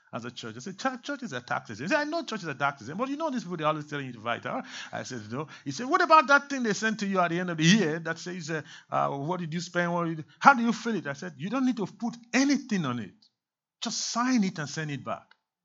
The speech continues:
He said, "That's all you need to do for the church?" I said, "Yes." I said, "Go check it out. Don't just take my word for it before you do."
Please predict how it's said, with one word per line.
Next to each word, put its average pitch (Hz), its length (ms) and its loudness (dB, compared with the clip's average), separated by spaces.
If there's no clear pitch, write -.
He 165 100 -4
said, 190 200 2
"That's 208 320 2
all 185 160 2
you 160 100 2
need 170 240 0
to 160 80 0
do 165 140 0
for 147 180 -2
the 135 100 -4
church?" 151 300 -6
I 113 100 -2
said, 143 260 -6
"Yes." 127 340 -6
I 202 80 -4
said, 240 160 -10
"Go 285 100 -4
check 254 280 -8
it 131 80 -8
out. 104 140 -6
Don't 226 180 -6
just 185 160 -10
take 165 160 -10
my 127 80 -6
word 127 180 -6
for 113 220 -12
it 104 100 -16
before 123 240 -16
you 104 120 -12
do." 98 180 -20